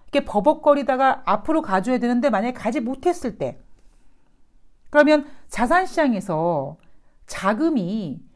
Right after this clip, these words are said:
마치 썰물 밀려나가듯이 밀려나갑니다. 우리가 요즘에 자주 듣는 얘기가 에그플레이션이잖아요. 예, 뭐 계란값이 올라가면 에그플레이션이냐? 그게 아니라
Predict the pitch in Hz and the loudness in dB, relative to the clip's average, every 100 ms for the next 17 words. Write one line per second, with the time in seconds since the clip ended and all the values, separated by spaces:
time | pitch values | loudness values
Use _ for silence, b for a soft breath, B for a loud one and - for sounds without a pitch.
0 | - 208 214 - 269 254 - 359 381 370 | -8 -4 -4 -6 -8 -6 2 4 4 0
1 | 370 359 262 233 254 294 277 240 226 247 | -2 0 0 2 2 2 0 -2 -4 -4
2 | 262 180 202 220 147 170 170 139 - - | -4 -4 -2 0 0 0 -2 -6 -10 -14
3 | - _ - _ - _ - _ - _ | -20 _ -20 _ -20 _ -20 _ -20 _
4 | - _ _ _ _ _ _ _ _ - | -20 _ _ _ _ _ _ _ _ -4
5 | 240 269 294 202 202 254 262 240 233 196 | 0 4 4 2 0 0 0 -2 -4 -6
6 | 214 240 226 214 190 175 185 - 196 247 | -4 -2 -2 -2 -4 -2 -2 -2 -4 -4
7 | - 233 185 180 147 143 202 262 147 - | -6 -4 -4 -4 -8 -6 -4 -4 -6 -12
8 | - 160 156 160 160 185 220 226 226 196 | -10 -6 -6 -6 -6 -2 -2 0 -2 -2
9 | 190 180 180 160 190 202 196 175 185 165 | -2 -2 -2 -2 -4 -6 -6 -6 -6 -4
10 | 202 175 185 180 151 160 185 139 156 | -4 -4 -2 -2 -2 0 0 0 -4